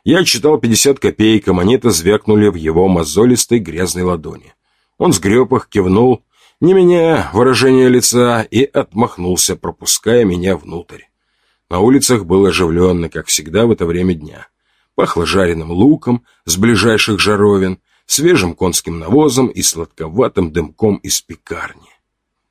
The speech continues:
Не смог отказать себе в маленькой глупой слабости, купил у уличного торговца,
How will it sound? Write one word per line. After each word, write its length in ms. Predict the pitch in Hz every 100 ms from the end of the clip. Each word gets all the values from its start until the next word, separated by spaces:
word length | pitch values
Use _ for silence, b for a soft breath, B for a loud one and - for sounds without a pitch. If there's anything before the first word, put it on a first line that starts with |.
| _ -
Не 140 | 131
смог 300 | 147 214 208
отказать 420 | 175 - 160 185
себе 260 | - 156 160
в 100 | 131
маленькой 520 | 131 165 165 151 143
глупой 400 | 107 104 123 127
слабости, 800 | - 92 95 92 98 - 98 101
купил 420 | - 92 - 85
у 120 | 85 85
уличного 460 | 85 - 87 87
торговца, 680 | 95 110 180 - - 175